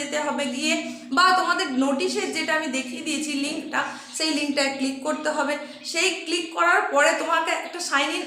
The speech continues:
অপশান আসবে, এই সাইন ইন অপশানে গিয়ে তোমাকে একটা ইউজার আইডি আর পাসওয়ার্ড দিতে হবে। এই ইউজার আইডি আর পাসওয়ার্ডটা কি? তুমি যখন অ্যাপ্লিকেশন করেছিলে, তোমাকে কিন্তু একটা পাসওয়ার্ড আর আইডি প্রোভাইড করা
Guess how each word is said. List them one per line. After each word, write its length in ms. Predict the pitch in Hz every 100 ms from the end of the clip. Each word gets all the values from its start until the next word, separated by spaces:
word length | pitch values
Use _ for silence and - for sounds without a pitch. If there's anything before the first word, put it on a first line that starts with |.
| - 269
অপশান 300 | 269 277 240 202
আসবে, 220 | - 214 233 285
এই 60 | 311
সাইন 260 | 302 285 392 427
ইন 60 | 427 277
অপশানে 380 | 269 - 311 330 285
গিয়ে 140 | 285 262 285
তোমাকে 260 | 302 311 311
একটা 180 | - 349 392 262
ইউজার 340 | 277 247 302 277 214 220
আইডি 260 | 247 339 392
আর 60 | 320 -
পাসওয়ার্ড 460 | 247 254 - 269 240 214
দিতে 180 | - 208
হবে। 180 | 190 - - - - - - - -
এই 80 | 415 403
ইউজার 300 | 403 403 415 381
আইডি 160 | 339 359
আর 60 | 370 330
পাসওয়ার্ডটা 500 | 294 311 311 311 320 330
কি? 80 | 392 -
তুমি 160 | 370 392 381
যখন 160 | 403 320
অ্যাপ্লিকেশন 520 | 262 302 320 339 392 -
করেছিলে, 380 | 294 302 339 339 349
তোমাকে 200 | 285 294 285
কিন্তু 180 | 294 320 269
একটা 200 | - 427 - - - - -
পাসওয়ার্ড 460 | 277 285 339 349 330
আর 60 | 320 254
আইডি 220 | 247 247 -
প্রোভাইড 320 | 269 277 302 - 285
করা 160 | 311